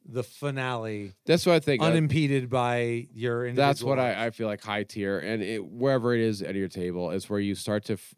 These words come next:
Speaker 2: focus less on your character as a person and more your character as what they are doing in the world around them too.
Speaker 1: Right.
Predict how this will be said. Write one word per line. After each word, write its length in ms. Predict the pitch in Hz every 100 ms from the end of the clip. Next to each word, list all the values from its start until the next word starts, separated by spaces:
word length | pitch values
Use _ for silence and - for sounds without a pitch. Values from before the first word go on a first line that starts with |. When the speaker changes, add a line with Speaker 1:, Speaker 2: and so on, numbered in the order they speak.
| _ - 85 85 139 156 - - - _
Speaker 2:
focus 360 | - 147 143 113
less 240 | 131 127
on 180 | 113 117
your 140 | 107
character 540 | - 110 113 113 120 104
as 220 | 104 92
a 60 |
person 540 | 85 113 120 135 139 135
and 180 | 110 107
more 180 | 104 101
your 100 | 92
character 440 | - 101 90 98
as 300 | - 90 80
what 400 | 85 90 104 101
they 120 | 107
are 380 | 104 98 98 92 - _ -
doing 340 | 104 104 92
in 140 | 78 90
the 80 |
world 320 | 85 90 90 76
around 340 | 80 82 82
them 120 | 80
too. 380 | 80 80 82 76 - -
Speaker 1:
Right. 240 | 82